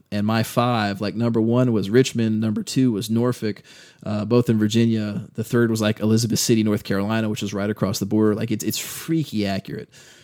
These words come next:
Um, now, he's, of course, graduated, moved on. His survey no longer works. The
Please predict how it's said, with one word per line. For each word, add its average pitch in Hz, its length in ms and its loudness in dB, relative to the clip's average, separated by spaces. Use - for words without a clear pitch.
Um, 110 480 -6
now, 113 260 0
he's, 147 280 6
of 123 100 0
course, 123 320 4
graduated, 131 540 4
moved 117 260 0
on. 113 540 0
His - 260 -4
survey 123 360 4
no 117 120 2
longer 110 340 0
works. 110 640 -4
The 104 480 -4